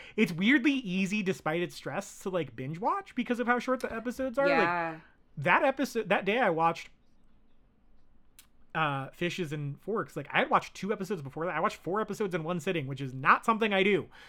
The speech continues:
Speaker 1: um, at all.
Speaker 2: Yeah, I watched three and a half this
Speaker 1: Yeah.
Speaker 2: morning, like, just
Speaker 1: Yeah,
Speaker 2: this morning.
Speaker 1: and it made me
Speaker 2: Yeah.
Speaker 1: wanna,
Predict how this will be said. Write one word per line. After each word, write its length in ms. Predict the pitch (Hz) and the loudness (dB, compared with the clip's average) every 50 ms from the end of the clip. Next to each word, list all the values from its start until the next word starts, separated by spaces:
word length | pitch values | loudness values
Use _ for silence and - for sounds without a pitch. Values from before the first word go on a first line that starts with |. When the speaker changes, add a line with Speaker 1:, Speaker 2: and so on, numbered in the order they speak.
| - - - - - - - | -20 -20 -20 -20 -20 -10 -4
Speaker 1:
um, 760 | 165 165 156 151 151 147 147 143 139 135 131 120 120 120 120 - - - _ - - - - - - - - - - - - | -2 0 0 0 0 0 -2 -2 -4 -4 -6 -6 -8 -12 -12 -16 -20 -20 _ -20 -20 -20 -20 -20 -20 -20 -20 -20 -20 -6 -2
at 100 | - 156 | 0 2
all. 280 | 160 175 165 - - - | 4 4 2 0 -2 -4
Speaker 2:
Yeah, 240 | - 175 190 208 202 - | -2 0 2 2 2 2
I 80 | 175 | 2
watched 280 | 196 226 240 226 - - | 2 2 0 0 -2 -6
three 140 | - 190 202 | -6 -4 -4
and 80 | 202 202 | -4 -4
a 40 | |
half 200 | 208 196 202 196 | -4 -4 -6 -4
this 80 | - 190 | 2 4
Speaker 1:
Yeah. 120 | 240 294 | 4 4
Speaker 2:
morning, 380 | 214 175 190 180 156 160 160 160 - _ - - | 4 2 -2 -6 -6 -8 -10 -12 -16 _ -16 -10
like, 200 | 151 156 156 - | -8 -8 -6 -6
just 240 | 165 160 165 - | -6 -6 -6 -2
Speaker 1:
Yeah, 120 | 147 196 285 | 0 2 2
Speaker 2:
this 60 | 220 | 2
morning. 220 | 170 170 247 285 370 | 2 4 4 4 6
Speaker 1:
and 100 | 349 254 | 6 6
it 60 | 240 | 6
made 160 | 220 233 226 | 6 4 4
me 60 | 226 | 2
Speaker 2:
Yeah. 60 | 220 208 | 2 2
Speaker 1:
wanna, 180 | 214 208 208 | 2 0 0